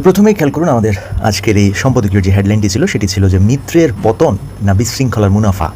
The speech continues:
মধ্যপ্রাচ্যে রাশিয়ার উভয় সংকট ও নিরাসক্ত কৌশল। The fall of an ally, এই ally হচ্ছে কি মিত্রের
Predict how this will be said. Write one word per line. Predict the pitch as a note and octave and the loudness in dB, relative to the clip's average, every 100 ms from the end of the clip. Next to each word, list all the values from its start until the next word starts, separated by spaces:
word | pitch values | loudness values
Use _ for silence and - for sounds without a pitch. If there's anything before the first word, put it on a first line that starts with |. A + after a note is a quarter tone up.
| - - - - - - - | -14 -18 -18 -18 -18 -10 -2
মধ্যপ্রাচ্যে | A2 G2 G#2+ G#2 - F#2 | 0 0 0 0 0 0
রাশিয়ার | G2+ G2 C3 F#2 - B2+ | 0 0 0 0 -2 0
উভয় | A2 C#3 C#3 | 2 2 0
সংকট | B2+ C#3 D#3+ - | -2 -2 -4 0
ও | A2 F#2+ - G#2+ | 0 0 -2 2
নিরাসক্ত | C3 D3+ G#2+ - G2 | 2 0 -4 -4 -4
কৌশল। | G#2+ G2 - E2+ - - - - - - - - - - - G#2+ | -2 -4 -6 -8 -10 -18 -18 -16 -16 -16 -16 -16 -14 -14 0 2
The | G2 | 4
fall | C3+ E3 F3 C#3+ | 4 4 4 2
of | B2+ | 2
an | A2+ G#2 | 0 2
ally, | G#2 G2 E2 - - - F#2+ | 2 0 -2 -8 -14 -8 -2
এই | F#2 | 2
ally | G2 B2 | 2 0
হচ্ছে | B2+ B2 | -2 0
কি | F#2+ | 2
মিত্রের | G#2 - A2+ | 0 0 -2